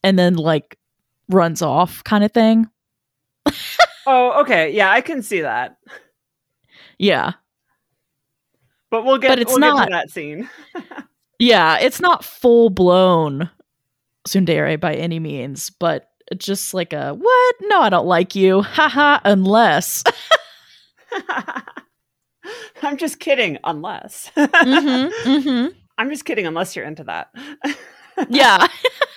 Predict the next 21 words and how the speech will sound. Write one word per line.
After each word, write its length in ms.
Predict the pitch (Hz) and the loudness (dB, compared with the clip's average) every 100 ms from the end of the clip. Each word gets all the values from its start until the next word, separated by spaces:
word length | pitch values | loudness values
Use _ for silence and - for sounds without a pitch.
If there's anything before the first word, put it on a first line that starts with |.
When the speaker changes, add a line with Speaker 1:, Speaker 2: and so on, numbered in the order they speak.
| 539 - - 427 - 285 | -2 0 -2 -2 -2 -2
Speaker 1:
<laughs> 140 | 233 - - - - - - _ - | -2 -4 -20 -20 -20 -20 -20 _ -6
But 120 | - | -2
there 140 | 285 269 | 2 2
is 320 | 285 320 285 - | 2 0 -2 -6
a 140 | 202 196 - _ _ | -4 -4 -6 _ _
point 340 | - 247 233 | -8 -4 -4
to 80 | - | -6
be 160 | 214 175 | -6 -6
explored 440 | 180 - 190 185 | -6 -8 -6 -6
here 200 | 202 180 | -6 -8
with 240 | 170 196 - | -6 -8 -10
her 440 | - 170 131 110 185 | -8 -6 -6 -6 -6
in 160 | 190 | -4
that 280 | 180 175 - _ _ _ _ _ _ _ _ _ _ _ _ _ _ | -2 -4 -6 _ _ _ _ _ _ _ _ _ _ _ _ _ _
she's 520 | - 262 247 202 - 220 _ _ _ _ _ _ _ _ | -8 -2 -2 -2 -8 -16 _ _ _ _ _ _ _ _
in 140 | 202 220 | -4 -2
this 160 | 208 | -2
interaction 840 | 196 180 156 156 - - 156 156 170 _ _ _ _ _ _ _ _ _ _ _ _ - | -6 -8 -8 -8 -10 -10 -10 -10 -14 _ _ _ _ _ _ _ _ _ _ _ _ -12
trying 380 | - 233 226 240 | -2 2 2 2
to, 100 | 247 | 0
like, 420 | 208 180 170 - | 0 0 -2 -10